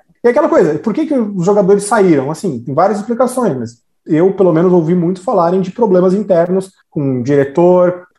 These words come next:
supostamente, assim, ouvi falar de casos de racismo. Onde que tá a diretoria? Onde que tá o planejamento nisso, né? O cara tá num contrato de um ano. Beleza. Ano que, então, se a gente não ganhar esse ano, o cara vai sair? Se a gente não ganhar esse ano,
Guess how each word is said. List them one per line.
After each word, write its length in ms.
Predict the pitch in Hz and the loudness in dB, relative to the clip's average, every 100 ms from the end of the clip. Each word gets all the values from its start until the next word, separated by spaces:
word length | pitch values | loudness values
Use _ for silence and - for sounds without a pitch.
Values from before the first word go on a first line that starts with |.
| - | -10
supostamente, 720 | 151 160 151 - 143 143 143 | -4 -2 -2 -2 -4 -4 -6
assim, 180 | 147 131 | -8 -6
ouvi 140 | 127 123 | -6 -2
falar 160 | 143 | -2
de 80 | 131 | -2
casos 240 | - 135 139 | -2 -4 -4
de 80 | 131 | -10
racismo. 720 | 127 - 180 175 175 170 - _ _ _ 466 | -8 -2 2 2 0 -4 -10 _ _ _ -4
Onde 300 | 214 320 285 | -2 0 -2
que 120 | 269 | -4
tá 680 | - 185 180 185 190 196 196 - | -4 0 2 4 2 0 -6 -8
a 80 | 165 | -2
diretoria? 560 | 165 165 175 160 147 | -2 0 0 2 0
Onde 120 | 175 | 0
que 80 | 196 | -2
tá 80 | 214 | -2
o 40 | 214 | 0
planejamento 680 | 185 160 170 156 143 139 | 0 0 -2 -2 -6 -6
nisso, 360 | 135 120 120 135 | -6 -6 -8 -6
né? 240 | 139 156 - _ _ - | -4 -6 -8 _ _ -18
O 80 | 143 | -4
cara 220 | 190 220 | -2 0
tá 80 | 214 | 0
num 100 | 190 | 0
contrato 380 | 185 165 180 180 | 0 0 0 0
de 120 | 170 | 0
um 140 | 208 165 | 2 2
ano. 380 | 139 120 113 _ _ | 0 -4 -10 _ _
Beleza. 500 | 175 190 180 123 120 - | 0 2 2 2 -4 -4
Ano 180 | 175 196 | -2 -2
que, 240 | - 180 | -4 -4
então, 240 | 156 190 | 0 0
se 80 | 196 | 0
a 40 | 202 | -2
gente 120 | 185 | 0
não 100 | 190 | 0
ganhar 200 | 185 185 | 2 0
esse 160 | 185 185 | -2 -2
ano, 100 | 185 | 0
o 40 | |
cara 160 | 175 147 | -2 0
vai 140 | 147 | -2
sair? 460 | - 143 208 165 _ _ | 0 2 0 -2 _ _
Se 80 | - | -8
a 20 | |
gente 200 | 147 165 175 | -6 -4 -4
não 80 | |
ganhar 220 | 170 165 170 | -4 -2 -4
esse 280 | - - 170 | -4 -2 0
ano, 420 | 156 135 117 | 0 -2 -8